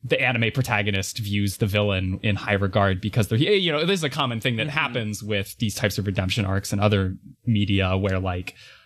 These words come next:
Speaker 1: "Oh, you're a war criminal, but, like, oh, you're not that bad a guy." You know, like, this is
Speaker 2: Uh-huh.
Speaker 1: different to me
Speaker 2: Mm-hmm.
Speaker 1: in that it is selfish that Shiki loves these characters. And, like,
Speaker 2: I do like that he's a selfish guy.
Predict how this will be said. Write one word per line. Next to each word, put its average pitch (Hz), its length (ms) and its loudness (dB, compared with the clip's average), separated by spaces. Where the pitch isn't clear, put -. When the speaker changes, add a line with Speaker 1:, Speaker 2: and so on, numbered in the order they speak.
Speaker 1:
"Oh, 147 160 4
you're 156 200 4
a 156 40 4
war 175 220 2
criminal, 127 440 2
but, 120 220 -6
like, 117 240 0
oh, 135 220 2
you're 135 160 0
not 139 160 0
that 147 160 0
bad 160 160 0
a 170 40 -4
guy." 175 340 0
You 147 180 0
know, 113 160 2
like, 123 200 0
this 170 200 -2
is 135 100 2
Speaker 2:
Uh-huh. 147 80 -4
Speaker 1:
different 123 380 0
to 151 100 0
me 113 280 0
Speaker 2:
Mm-hmm. 113 80 -4
Speaker 1:
in 117 160 0
that 110 200 0
it 107 100 -2
is 131 220 -2
selfish 101 600 -4
that 92 260 -8
Shiki 95 600 -6
loves 92 640 -2
these 101 200 0
characters. - 840 -2
And, 107 200 2
like, 95 320 0
Speaker 2:
I 139 180 -4
do 175 180 0
like 160 280 -2
that 143 120 -2
he's 135 140 -6
a 131 40 -8
selfish - 440 -4
guy. 131 420 0